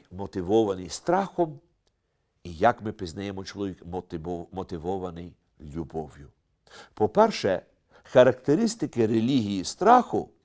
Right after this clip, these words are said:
вони служать Богові так, як приймають гірке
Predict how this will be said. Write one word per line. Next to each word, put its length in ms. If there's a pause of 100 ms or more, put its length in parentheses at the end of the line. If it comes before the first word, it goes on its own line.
(500)
вони 280
служать 720
Богові 800 (480)
так, 380
як 240
приймають 840 (540)
гірке 500